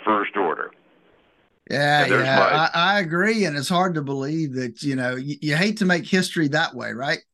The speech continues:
Speaker 2: You'd like to make it a
Speaker 1: Uh,
Speaker 2: different
Speaker 1: yeah.
Speaker 2: way.
Speaker 1: Yeah, that's not exactly what you want. But on the other hand, uh, Georgia kinda got upset by Alabama, and you guys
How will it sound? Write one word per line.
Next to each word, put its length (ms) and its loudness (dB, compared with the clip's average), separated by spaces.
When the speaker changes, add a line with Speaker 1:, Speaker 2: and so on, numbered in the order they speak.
Speaker 2:
You'd 220 -4
like 200 0
to 80 -4
make 160 2
it 40 4
a 60 2
Speaker 1:
Uh, 20 0
Speaker 2:
different 180 0
Speaker 1:
yeah. 180 0
Speaker 2:
way. 220 -12
Speaker 1:
Yeah, 160 0
that's 160 -2
not 160 0
exactly 300 -2
what 120 -2
you 60 -2
want. 140 0
But 100 -2
on 80 -2
the 80 -2
other 240 -2
hand, 460 -4
uh, 220 4
Georgia 400 -2
kinda 340 -2
got 220 0
upset 520 -2
by 180 0
Alabama, 640 -2
and 100 -4
you 100 -2
guys 280 -2